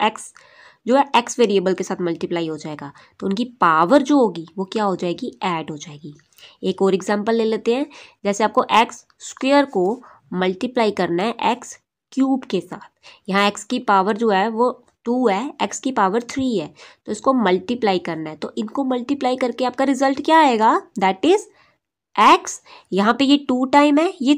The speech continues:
थ्री टाइम है, तो इन दोनों पावर को आपस में क्या कर दो? ऐड कर दो। तो वो कितना आ जाएगा? थ्री प्लस टू फ़ाइव। तो इसका रिजल्ट ये आएगा।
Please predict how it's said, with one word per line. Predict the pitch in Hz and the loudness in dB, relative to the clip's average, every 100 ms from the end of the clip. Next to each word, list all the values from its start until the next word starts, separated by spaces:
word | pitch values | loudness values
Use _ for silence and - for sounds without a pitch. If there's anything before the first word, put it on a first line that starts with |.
| 285 | 2
थ्री | 302 294 | 0 2
टाइम | 254 196 175 | 0 0 -4
है, | |
तो | 180 - | -6 -6
इन | 233 247 | -4 -2
दोनों | 233 233 262 | 0 0 2
पावर | 240 208 226 | 4 4 2
को | 233 247 | 0 0
आपस | 240 240 254 | 0 -2 -2
में | 254 | -2
क्या | 254 | -2
कर | 254 233 | 0 -2
दो? | 196 247 302 _ _ _ _ _ - | 0 -2 -2 _ _ _ _ _ 2
ऐड | 220 220 208 - | 6 6 4 -2
कर | 180 170 | -6 -6
दो। | 160 160 | -10 -8
तो | 180 | -6
वो | 196 | -4
कितना | 220 233 240 | -4 0 0
आ | |
जाएगा? | 208 214 240 | 0 0 0
थ्री | 254 - 208 262 285 _ _ | -2 -4 -2 0 -2 _ _
प्लस | 196 208 - | -2 -2 -4
टू | 262 349 349 _ _ _ _ - - - | -2 -2 -2 _ _ _ _ -20 -20 0
फ़ाइव। | 220 185 160 - - - _ _ - | 2 2 0 -8 -16 -20 _ _ -8
तो | |
इसका | 180 - 190 | -8 -6 -6
रिजल्ट | 190 240 262 | -2 -4 -2
ये | 208 175 | -4 -4
आएगा। | 156 - | -6 -10